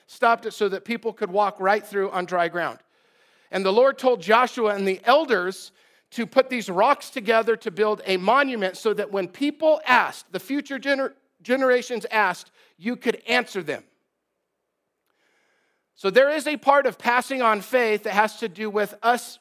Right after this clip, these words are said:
being ready to answer questions of faith. And this is not easy. Why does God allow evil? Why does God allow suffering? Why does God allow good people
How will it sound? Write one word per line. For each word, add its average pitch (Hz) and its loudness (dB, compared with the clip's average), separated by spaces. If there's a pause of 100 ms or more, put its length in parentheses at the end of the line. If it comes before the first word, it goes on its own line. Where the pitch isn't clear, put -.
being 220 -4
ready 220 -2
to - -14
answer 247 -2
questions 165 -6
of 143 -14
faith. - -12 (560)
And 156 -8
this 330 0
is 359 -4
not 294 4
easy. 269 -6 (2500)
Why 247 6
does 294 -2
God 254 4
allow 233 4
evil? 196 -6 (2000)
Why 226 4
does 269 -6
God 240 4
allow 220 4
suffering? 226 0
Why 262 4
does 294 -2
God 247 4
allow 233 2
good 247 -2
people 202 -8